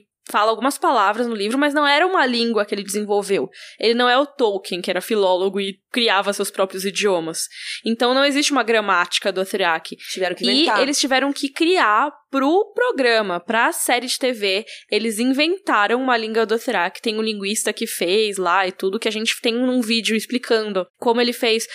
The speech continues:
Speaker 1: Dothraki, Valyriano, todos esses idiomas que aparecem nas Crônicas de Gelo e Fogo, mas que não são desenvolvidos.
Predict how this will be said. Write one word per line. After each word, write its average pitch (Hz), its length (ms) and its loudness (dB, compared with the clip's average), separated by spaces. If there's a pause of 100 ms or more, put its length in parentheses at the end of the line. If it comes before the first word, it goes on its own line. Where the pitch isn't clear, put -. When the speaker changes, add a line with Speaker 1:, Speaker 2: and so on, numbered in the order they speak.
(140)
Speaker 1:
Dothraki, 214 540 0
Valyriano, 202 680 0
todos 254 260 0
esses 294 240 -2
idiomas 226 460 0
que 233 60 0
aparecem 220 580 0
nas 233 240 0
Crônicas 202 400 -2
de 185 60 -4
Gelo 190 120 -2
e - 40 -4
Fogo, 202 320 0 (300)
mas 220 200 0
que 247 60 -2
não 226 100 2
são 226 160 -2
desenvolvidos. 226 640 0